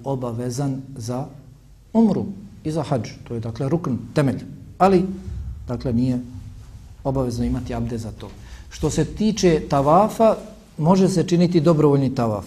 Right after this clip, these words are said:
jel tako? Ali što se tiče saja, nema dobrovoljnog saja.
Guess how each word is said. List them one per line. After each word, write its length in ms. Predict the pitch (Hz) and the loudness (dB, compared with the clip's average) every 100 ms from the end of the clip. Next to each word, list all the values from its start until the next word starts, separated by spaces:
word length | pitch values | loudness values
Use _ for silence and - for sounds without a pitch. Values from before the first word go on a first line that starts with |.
| - | -10
jel 140 | 123 113 | -6 -4
tako? 380 | 131 135 139 127 | -2 -2 -4 -4
Ali 160 | 127 | -4
što 160 | 120 135 | -4 -6
se 120 | - | -6
tiče 280 | 123 165 143 | -4 -2 -2
saja, 280 | 131 147 127 | -2 -2 0
nema 280 | 123 139 127 | 0 0 -2
dobrovoljnog 500 | 123 123 113 104 - | -2 -2 -2 -4 -6
saja. 280 | 98 87 | -8 -10